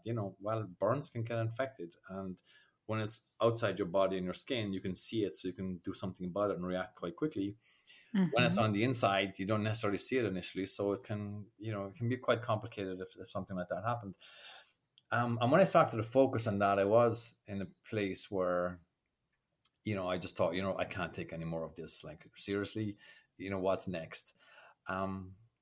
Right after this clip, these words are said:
Speaker 1: and I think it's quite normal for our brains to go into a place of negativity, 'cause we do have this
Speaker 2: Mm-hmm.
Speaker 1: negativity bias, this,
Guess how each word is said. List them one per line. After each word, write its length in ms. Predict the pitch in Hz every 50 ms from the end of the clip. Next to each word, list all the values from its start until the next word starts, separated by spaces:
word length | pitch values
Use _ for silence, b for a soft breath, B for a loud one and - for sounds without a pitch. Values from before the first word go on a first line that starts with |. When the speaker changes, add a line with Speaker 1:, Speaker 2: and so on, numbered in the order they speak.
| _ _ _ _ _ _ _ _ _ _ _ -
Speaker 1:
and 460 | 107 113 117 117 117 117 113 110 110 - - - - _ _ _ _ _ _ _ _ _ _ _ _ B B B B B B B B B B _
I 80 | - 107
think 260 | 113 - 185 180 -
it's 140 | 175 - -
quite 320 | - - 131 120 110 -
normal 760 | 95 98 101 98 104 110 113 117 120 120 120 120 117 117 117 - - _
for 500 | - - - - 117 107 101 98 95 - - -
our 360 | 95 95 92 92 92 92 90
brains 760 | 90 87 - 87 90 95 98 104 107 104 104 104 98 - -
to 60 | 95
go 240 | 85 98 92 92 95
into 300 | 95 87 - - 98 90
a 60 | 80
place 480 | 82 - - 90 90 87 85 85 - -
of 180 | - 90 87 85
negativity, 800 | 85 85 85 90 82 85 82 - - 82 82 82 87 98 101 101
'cause 160 | - 95 85
we 100 | 90 92
do 140 | 87 107 95
have 180 | 90 90 85
this 120 | 85 - - 87
Speaker 2:
Mm-hmm. 160 | 87 87 85
Speaker 1:
negativity 500 | 80 85 - 85 82 80 78 80 82 78 -
bias, 460 | 87 87 92 95 101 101 98 - -
this, 360 | - 85 85 - - - -